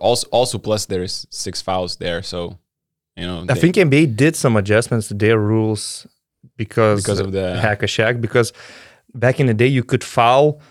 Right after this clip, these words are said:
Speaker 2: a player that was, wasn't in an active play.
Speaker 1: Yeah.
Speaker 2: So
Speaker 1: Like
Speaker 2: Sh-, Shaq didn't even
Speaker 1: thirty,
Speaker 2: have the ball.
Speaker 1: thirty
Speaker 2: Yeah,
Speaker 1: meters
Speaker 2: e-,
Speaker 1: away
Speaker 2: exactly.
Speaker 1: from the
Speaker 2: Shaq
Speaker 1: rim.
Speaker 2: didn't even have the ball. There's some San Antonio Spurs guy approaching him, and he just grabs him, and that's a foul.
Speaker 1: Classic.
Speaker 2: And Shaq goes to the line.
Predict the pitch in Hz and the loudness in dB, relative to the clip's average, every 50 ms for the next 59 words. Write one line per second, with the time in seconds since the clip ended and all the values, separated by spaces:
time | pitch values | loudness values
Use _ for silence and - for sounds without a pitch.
0 | _ _ _ - 107 - - 123 123 127 139 139 135 127 123 120 107 117 120 113 | _ _ _ -6 -6 -2 2 4 4 6 6 6 4 4 4 2 2 2 0 0
1 | 113 120 113 110 127 127 120 135 131 123 - - _ _ _ _ _ _ 131 127 | 0 -2 0 2 2 2 4 2 2 0 -2 -10 _ _ _ _ _ _ -2 0
2 | 123 123 117 110 113 117 131 - - - 107 - - - 113 110 120 143 175 202 | 2 4 4 4 4 2 2 0 -2 -6 -8 -8 -6 2 4 4 4 4 2 0
3 | - _ _ _ _ _ 104 101 98 95 90 92 - - _ _ - 123 120 - | -6 _ _ _ _ _ -4 -2 -2 -2 -2 -6 -12 -18 _ _ 0 0 2 0
4 | - - - - - - 160 160 175 - - 143 123 147 160 165 165 160 160 143 | -4 -8 -10 -10 -4 0 0 0 0 -2 -6 -2 0 2 2 4 4 2 2 4
5 | 143 139 147 147 139 135 135 123 110 151 196 240 262 254 226 185 - 202 202 170 | 4 6 6 6 4 4 2 4 4 6 6 8 6 4 4 4 4 4 4 4
6 | 127 131 135 135 123 117 104 - - 156 151 - 151 131 110 - - 104 107 175 | 2 2 2 2 2 2 2 2 2 4 4 6 4 4 2 0 -2 0 0 0
7 | 165 143 156 156 160 160 151 151 151 151 156 135 123 117 110 131 165 208 226 - | 2 2 2 2 2 2 2 2 2 2 2 0 0 0 2 4 4 4 4 2
8 | - - - - - _ _ - 147 156 156 151 135 123 - - - 147 143 147 | -2 -8 -20 -20 -20 _ _ 4 6 6 8 6 4 2 -2 -2 0 2 2 2
9 | 143 135 120 113 - - - _ _ _ _ _ _ _ _ - - - 143 131 | 2 0 -2 -4 -6 -8 -14 _ _ _ _ _ _ _ _ -16 -4 -2 0 2
10 | 135 127 - 147 143 143 139 123 113 - - 147 143 135 131 113 110 120 120 120 | 2 2 2 2 2 4 2 0 0 0 2 4 4 6 4 2 2 2 2 4
11 | 120 117 107 - 123 139 143 - 170 147 160 180 185 170 160 147 151 156 139 135 | 4 2 2 2 2 2 2 0 0 0 2 2 2 2 0 0 0 0 -2 -4
12 | 123 - - - 117 113 135 160 170 180 214 208 190 165 151 147 147 - 139 - | -4 -6 -6 -4 0 0 0 0 2 0 2 2 2 2 2 0 0 -2 -2 2
13 | 160 143 113 98 90 82 110 - - - 117 - - 143 135 131 127 131 135 131 | 2 4 4 2 0 -2 -4 -4 -4 -4 -4 0 0 0 0 2 2 0 0 0
14 | - 120 117 120 139 143 120 92 87 104 | -2 -4 0 2 2 2 2 0 -4 -8